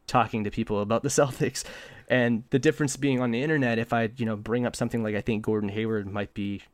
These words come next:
you know, take eighteen months to get healthy, they'll probably just rea-, react by laughing it off, right, in a pub. But in the <laughs> internet culture, they'll just start, like, lashing out at you and, like, try to,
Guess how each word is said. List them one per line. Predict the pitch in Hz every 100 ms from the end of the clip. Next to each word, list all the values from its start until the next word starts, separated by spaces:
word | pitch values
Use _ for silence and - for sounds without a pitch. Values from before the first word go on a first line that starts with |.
| _
you | 104
know, | 98 101
take | - - -
eighteen | 107 - 104
months | 101 107
to | 110
get | 98
healthy, | 107 120 - 104 - - - _ _ -
they'll | 113
probably | 135 131
just | 123 113
rea-, | 110 110
react | 123 107 117
by | -
laughing | 95 95 113 - 104
it | 98
off, | 139 135 -
right, | 104 113
in | 101
a | 90
pub. | - 139 113
But | 104 104
in | 104
the | 104 113
<laughs> | -
internet | 190 170 127 - _ _ _ _
culture, | - 107 - 104
they'll | 104
just | 107 110
start, | - 113
like, | 101 98 - 135
lashing | - 104 120 -
out | 101 123
at | 113
you | 90 90
and, | 92 90
like, | 90 _ _ _ _ _ -
try | 104
to, | 92